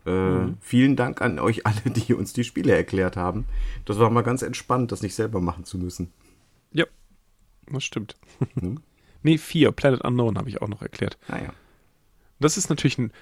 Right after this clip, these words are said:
Speaker 2: ein Bonus für Planet Unknown, merke ich gerade, wenn ich's ohne die Spielregeln geschri-, äh, gelesen, geschrieben sowieso nicht,
Speaker 1: Mhm.
Speaker 2: <laughs> gelesen zu haben und es nur einmal gespielt habe, wenn ich's dann schon erklären kann.
Speaker 1: Mhm.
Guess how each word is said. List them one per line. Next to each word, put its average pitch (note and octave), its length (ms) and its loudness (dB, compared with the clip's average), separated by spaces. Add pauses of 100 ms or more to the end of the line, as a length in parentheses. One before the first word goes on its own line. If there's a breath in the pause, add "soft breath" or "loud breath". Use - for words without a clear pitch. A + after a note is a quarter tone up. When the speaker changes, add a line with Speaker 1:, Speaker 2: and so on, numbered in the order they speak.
(120)
Speaker 2:
ein B2+ 140 2
Bonus F#3 320 8
für - 100 0
Planet C3+ 300 4
Unknown, C3+ 380 6
merke A#2 240 6
ich - 120 -8
gerade, G#2+ 380 2
wenn A#2+ 120 2
ich's - 320 -2
ohne D3+ 280 8
die C3+ 100 2
Spielregeln C#3+ 640 4
geschri-, - 340 -4
äh, B2 160 6
gelesen, C3+ 560 6
geschrieben A#2+ 380 0
sowieso A2 260 0
nicht, C3 240 -2
Speaker 1:
Mhm. A2 160 4 (140 loud breath)
Speaker 2:
<laughs> - 160 -16
gelesen D3+ 400 8
zu D3 200 0
haben C3 320 6
und C3+ 220 2
es - 80 -2
nur - 100 4
einmal C#3+ 220 4
gespielt B2+ 400 2
habe, - 140 0
wenn C3+ 80 2
ich's B2+ 100 -2
dann B2 100 -2
schon - 140 -4
erklären B2 380 -2
kann. - 180 -8
Speaker 1:
Mhm. C#3 240 -4